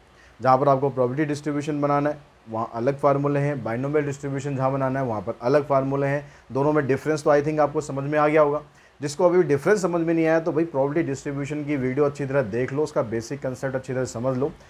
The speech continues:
और same ऐसे binomial distribution की concept video देख लो, उसको समझ लो अच्छे तरीके से,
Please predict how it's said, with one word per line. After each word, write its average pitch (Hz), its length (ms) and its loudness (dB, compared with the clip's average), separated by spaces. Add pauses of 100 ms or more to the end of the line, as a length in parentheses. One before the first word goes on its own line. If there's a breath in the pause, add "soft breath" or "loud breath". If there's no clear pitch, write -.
(200 loud breath)
और 139 100 2
same 156 280 2
ऐसे 147 180 2
binomial 139 480 2
distribution 143 580 -6
की 143 100 -4
concept 135 380 -4
video 127 240 -2
देख 127 240 0
लो, 160 260 -2
उसको 127 220 -10
समझ 123 320 -4
लो 160 80 4
अच्छे 156 200 0
तरीके 143 320 0
से, 156 120 -2